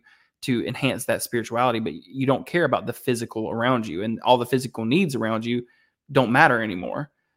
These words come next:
And so it, it leads to this snowball of bad theology and where you neglect everybody around you.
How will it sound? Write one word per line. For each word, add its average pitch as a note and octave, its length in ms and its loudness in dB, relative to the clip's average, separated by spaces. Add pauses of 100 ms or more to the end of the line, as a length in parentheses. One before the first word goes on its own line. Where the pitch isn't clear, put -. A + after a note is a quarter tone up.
(140)
And C3+ 100 -2
so C#3+ 120 8
it, A#2 120 2
it B2+ 180 2
leads D3 340 2
to D3 60 0
this A#2+ 180 -2
snowball A2 720 2
of A2 320 -4
bad A#2 420 -6
theology A2+ 720 -4
and A#2 140 -4
where A2+ 100 -6
you A2+ 140 -6
neglect A2+ 640 -8 (640)
everybody A2 420 -6
around A2 300 -10
you. - 60 -20